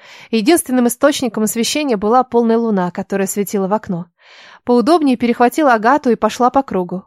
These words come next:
покачивая малышку и напевая тихонько колыбельную. На душе скребли кошки, но я изо всех сил пыталась отвлечься.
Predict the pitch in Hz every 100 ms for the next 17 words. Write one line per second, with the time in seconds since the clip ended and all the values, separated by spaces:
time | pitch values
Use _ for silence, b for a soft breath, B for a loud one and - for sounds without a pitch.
0 | - 208 240 240 240 220 214 226 - -
1 | 208 - 208 269 226 196 208 214 202 226
2 | 226 196 165 175 185 _ B B B 214
3 | 208 - 269 - 208 202 - 262 - -
4 | 214 - 226 226 254 226 233 - 247 -
5 | 277 233 196 226 220 269 - 175 - -
6 | 185